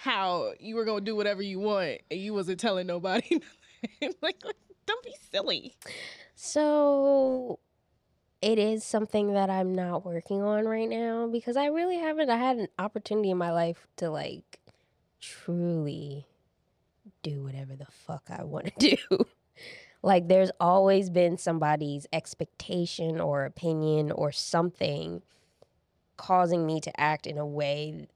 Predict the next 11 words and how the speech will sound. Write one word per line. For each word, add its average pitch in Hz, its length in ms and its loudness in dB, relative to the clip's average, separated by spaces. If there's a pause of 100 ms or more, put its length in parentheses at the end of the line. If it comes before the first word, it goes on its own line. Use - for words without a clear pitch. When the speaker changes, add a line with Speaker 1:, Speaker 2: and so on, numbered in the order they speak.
(340)
Speaker 2:
that's 147 400 -8
the - 180 -12
opposite 151 480 -4
of 147 180 -6
what 151 260 -6
I 156 180 -8
actually - 420 -8
want - 260 -12
to - 100 -16 (120)
do. - 80 -8 (200)
Speaker 1:
Mm-hmm. 240 200 -6